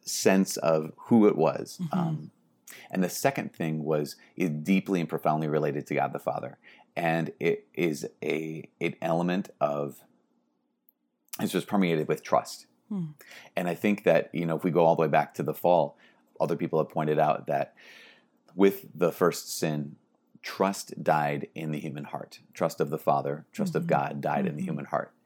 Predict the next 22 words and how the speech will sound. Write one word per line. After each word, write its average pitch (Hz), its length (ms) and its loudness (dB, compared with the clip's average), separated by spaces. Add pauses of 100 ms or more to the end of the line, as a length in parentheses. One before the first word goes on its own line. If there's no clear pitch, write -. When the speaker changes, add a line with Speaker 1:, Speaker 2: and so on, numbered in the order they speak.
(420)
Speaker 1:
And, 78 540 -2 (120)
uh, - 240 -16 (120)
that 90 240 2
retreat 101 600 2
was - 220 -12
just - 280 -2
this, 80 320 0 (840)
uh, - 300 -8 (400)
the 98 160 4
Lord 95 180 8
handed 95 380 2
me 120 160 2
one 85 160 0
of 80 60 -2
the 82 60 0
greatest 85 340 2
graces, 78 460 2
and 82 160 -8
that - 140 0
was, 78 300 -4
I 80 40 -10
just, 82 260 0